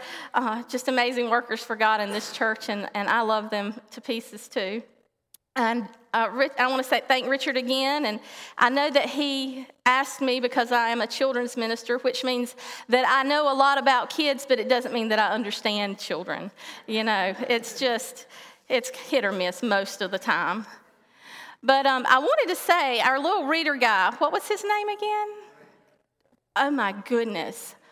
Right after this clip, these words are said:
Amazing job. I mean, I gave you, like, the hardest scripture in the whole Bible, and you did it.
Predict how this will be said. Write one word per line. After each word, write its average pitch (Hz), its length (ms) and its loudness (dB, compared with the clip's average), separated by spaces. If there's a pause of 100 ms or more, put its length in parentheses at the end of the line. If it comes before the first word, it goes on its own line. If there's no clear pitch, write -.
(380)
Amazing 302 640 4
job. 302 500 4
I 277 100 6
mean, 277 160 0
I 311 140 4
gave 294 200 2
you, 285 120 -2
like, 262 220 4
the 247 60 6
hardest 277 360 4
scripture 269 320 -2
in 247 80 0
the 240 40 2
whole 262 240 2
Bible, 233 440 4
and 220 180 0
you 214 80 -4
did 240 340 -2
it. - 300 -4